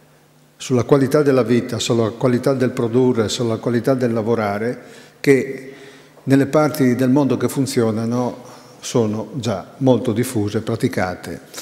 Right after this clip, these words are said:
Se fosse possibile che ci fosse un approccio territoriale, perché noi di, eh, persone di territorio, parlo dei sindaci, siamo costretti a un approccio sempre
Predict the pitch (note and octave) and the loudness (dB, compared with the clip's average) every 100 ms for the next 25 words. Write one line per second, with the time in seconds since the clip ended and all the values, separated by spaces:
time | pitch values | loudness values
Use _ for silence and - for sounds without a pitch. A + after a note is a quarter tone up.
0 | - - - - D3+ D#3 E3+ E3+ C#3+ D3+ | -18 -20 -14 2 4 4 0 0 0 -2
1 | - D3+ B2+ A2+ G#2+ B2 B2+ C3+ D3+ - | 0 0 0 0 -2 -2 -2 0 0 0
2 | B2+ B2 - C#3 B2 - A2 G2 F2 - | 0 0 -2 0 0 -4 -8 -8 -12 -16
3 | - - - D#3 D#3+ D3+ C#3 A#2+ G#2+ F2 | -20 -20 0 2 2 2 0 0 0 -2
4 | F2 E2+ D#2 - - - _ _ _ _ | -6 -10 -12 -18 -20 -20 _ _ _ _
5 | _ _ _ _ _ _ _ _ - G#2 | _ _ _ _ _ _ _ _ -8 -2
6 | C#3 B2+ C#3 C#3 B2 G#2+ - - - - | 2 2 2 2 0 -2 -8 -18 -20 -20
7 | - - _ - _ - A#2 C#3+ - E3 | -20 -20 _ -20 _ -6 2 2 2 -8
8 | A#2 B2+ B2 - D#3 B2 B2 C#3 A#2+ A2+ | -8 -6 -2 2 2 2 0 0 0 0
9 | A2+ B2+ A#2+ G#2+ G#2+ - A#2 B2 A#2 A#2+ | 0 2 2 0 -2 -2 -2 0 0 0
10 | - A2+ G#2+ G2+ A2+ C#3 - D#3+ D3+ B2+ | -2 -2 -4 -4 -2 0 2 2 2 2
11 | D#3 D3 A#2+ A#2+ A#2 A#2+ A2+ B2+ A#2+ G2+ | 0 0 2 2 0 -2 -2 0 -4 -4
12 | C3 C3+ B2 G#2+ - C3 C3 B2+ A#2 | 0 0 0 -6 -2 0 2 0 -4